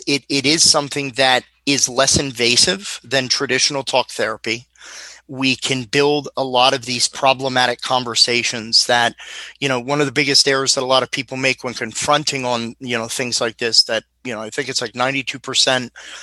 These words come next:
of most problematic behaviors of that nature happen by family or someone that is known to the victim.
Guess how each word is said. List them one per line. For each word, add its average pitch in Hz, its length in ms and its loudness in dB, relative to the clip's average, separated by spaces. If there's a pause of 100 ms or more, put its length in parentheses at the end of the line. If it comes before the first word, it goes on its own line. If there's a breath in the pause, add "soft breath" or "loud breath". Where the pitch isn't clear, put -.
(180 loud breath)
of 120 240 0
most 135 600 0
problematic 131 480 0
behaviors 123 480 -2
of 113 60 -8
that 113 180 2
nature 123 400 -2
happen 123 340 0
by 113 140 -2
family 123 500 0
or 120 140 -10
someone 127 320 2
that 113 160 0
is 113 160 0
known 120 220 -2
to 110 120 -8
the 104 80 -10
victim. - 420 -2